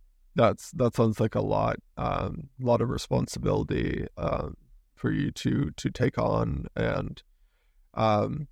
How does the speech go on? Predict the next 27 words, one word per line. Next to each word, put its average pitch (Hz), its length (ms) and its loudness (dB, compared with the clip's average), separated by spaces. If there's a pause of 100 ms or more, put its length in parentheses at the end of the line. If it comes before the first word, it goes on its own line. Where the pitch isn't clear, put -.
so - 160 2
let's, 139 240 4
let's 131 180 0
backtrack 117 520 2
a 113 40 -2
bit. 110 300 -2
Um, 117 320 -4 (720)
having 131 580 4
the 131 80 0
work - 260 -2
history, - 720 0 (100)
um, - 360 -4 (640)
kinda 143 220 4
talk - 300 2
about, 107 540 0
um, 92 300 -2
your 107 160 0
experience - 960 -2
with, - 480 -2
with - 240 -6
going 110 400 0
through - 680 -2 (260)
multiple - 440 -2
jobs, - 380 -2 (260)
the - 80 -16
sounds - 460 -18
of 143 100 -16